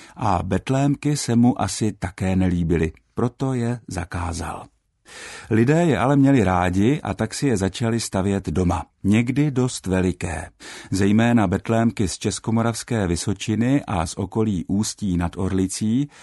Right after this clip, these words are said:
stejně jako třeba známý mechanický betlém z Třebechovic pod Orebem,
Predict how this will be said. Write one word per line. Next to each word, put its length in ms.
stejně 540
jako 380
třeba 460
známý 640
mechanický 680
betlém 520
z 100
Třebechovic 720
pod 280
Orebem, 580